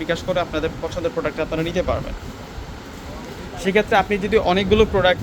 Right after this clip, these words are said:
নেন, মিনিমাম চার থেকে পাঁচ পিস, সেক্ষেত্রে কিন্তু আপনি কন্ডিশনাল প্রোডাক্ট নিতে পারবেন ঢাকার বাইরে। এই যে দেখুন এটা হচ্ছে হোয়াইট কালারের মধ্যে থাকবে। প্রত্যেকটা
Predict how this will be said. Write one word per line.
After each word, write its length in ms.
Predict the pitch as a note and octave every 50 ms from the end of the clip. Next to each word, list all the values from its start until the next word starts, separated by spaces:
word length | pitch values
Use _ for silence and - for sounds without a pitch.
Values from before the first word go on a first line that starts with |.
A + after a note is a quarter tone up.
| E3+
নেন, 120 | D3+ E3 F#3 - - - - - - - D3+
মিনিমাম 260 | D#3 E3+ F3 G3 F#3+ F3+ -
চার 140 | G3+ D3+ - - -
থেকে 140 | F#3 F#3 F#3 -
পাঁচ 140 | E3+ D#3+ D#3 -
পিস, 140 | - G#3 F#3+ -
সেক্ষেত্রে 300 | - F3+ E3 F3+ E3 F3+ F3+ F#3
কিন্তু 120 | F#3 F#3 F3
আপনি 100 | D#3+ F3+ F3+ -
কন্ডিশনাল 420 | F#3+ F#3 F3 E3+ F#3 F3+ F3+ F3+ F3+
প্রোডাক্ট 240 | D#3+ D#3 D3 D3 C#3+ D#3+
নিতে 140 | D#3 E3 D#3 D3
পারবেন 180 | C#3 B2+ C3+ B2+ C3+
ঢাকার 200 | C3 B2 C3+ B2 A#2+
বাইরে। 220 | B2 A#2 A#2 G#2+ - - - - - B2+ - - - - - -
এই 60 | C#3+ C3+
যে 40 | C3 B2+
দেখুন 200 | B2 B2+ B2+ A#2 B2 C#3
এটা 120 | C#3+ F3+ F3+ F#3
হচ্ছে 260 | F3 - - - G3 A3+ - - - - - - - - - - - - - - - - - - - - - - - - - - - - -
হোয়াইট 240 | C#4+ C#4 C#4 - - -
কালারের 280 | G3 E3+ D#3+ D3+ D3 C#3 C#3
মধ্যে 160 | C3 C#3 C3+ -
থাকবে। 240 | C#3+ B2 A2+ - - - - - - - - - - - - - - - - - - - - - - - - - - - - - - - - - - - - - - - - - - - - - - - - - - - - A#2+ - - - - - - - - - - - - - - - -
প্রত্যেকটা 420 | E3+ D#3+ - - F#3 F3 - G3+